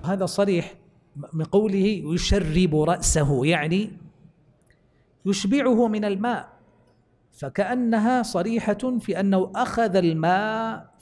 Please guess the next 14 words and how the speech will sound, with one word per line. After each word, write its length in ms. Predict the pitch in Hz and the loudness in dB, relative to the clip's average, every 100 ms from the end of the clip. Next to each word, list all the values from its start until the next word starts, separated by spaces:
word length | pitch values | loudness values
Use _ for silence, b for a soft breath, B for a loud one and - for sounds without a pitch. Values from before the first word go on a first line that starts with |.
| - | -8
فأروى 580 | 156 220 202 185 185 170 | -2 0 2 2 4 2
بشرته 840 | 156 - - 170 214 220 226 240 | -2 -4 -2 0 0 2 0 0
كأنه 800 | 220 208 - 233 202 208 208 196 | 0 0 0 -2 0 2 2 4
يسقيها 600 | 196 - - 226 233 226 | 4 2 -2 -2 0 2
لتشرب، 640 | 202 185 190 180 147 - - - B B B B | 2 2 2 2 0 -4 -18 -20 B B B B
يشرب 540 | 156 160 214 185 190 170 | 2 4 2 2 2 2
رأسه، 640 | 180 170 - 156 147 143 B B - | -2 -2 -2 0 0 -4 B B -8
فدل 340 | 165 202 190 | 0 2 2
على 180 | 170 165 | 0 -2
الإشراب، 440 | 147 - 143 127 - _ | -6 -8 -6 -8 -10 _
نعم، 240 | 165 131 110 _ _ _ _ _ 147 | -6 -6 -10 _ _ _ _ _ -8
أو 120 | 135 | -2
على 140 | 151 | 0
التشريب. 680 | 151 160 - 160 143 113 | 0 -2 0 0 0 -4